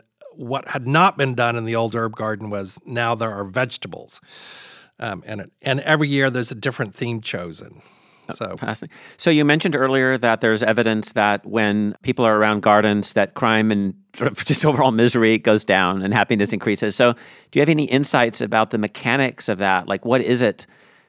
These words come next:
Speaker 2: Uh, or there's maybe research, you know, but what is it that causes
Speaker 1: Well,
Speaker 2: it's
Speaker 1: being around plants
Speaker 2: plant-
Speaker 1: and seeing how the world operates. Like, I'm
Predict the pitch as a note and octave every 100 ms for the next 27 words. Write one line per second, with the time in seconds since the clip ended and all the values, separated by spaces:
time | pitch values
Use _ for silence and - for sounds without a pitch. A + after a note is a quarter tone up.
0 | - B2 C#3 C#3 C3 A#2+ C3+ B2 A2+ C3
1 | - G#2 - - A#2 G#2+ G2+ - A2 G2+
2 | A2+ D3 - - D3 D3 A2+ - A2+ -
3 | A#2+ A#2 A2+ A2 G#2+ - - C4 D4 G3
4 | F#3+ F3 C#3 A#2 - B2+ B2 F#3 G3 B2+
5 | A#2+ A#2+ - C#3+ C3+ C3+ C3 - - C3
6 | A#2+ A#2 A2+ A2+ A#2 A2+ A2+ - A#2 -
7 | F2 E2+ - - B2 - _ _ _ _
8 | _ _ _ _ - - F3+ E3+ D3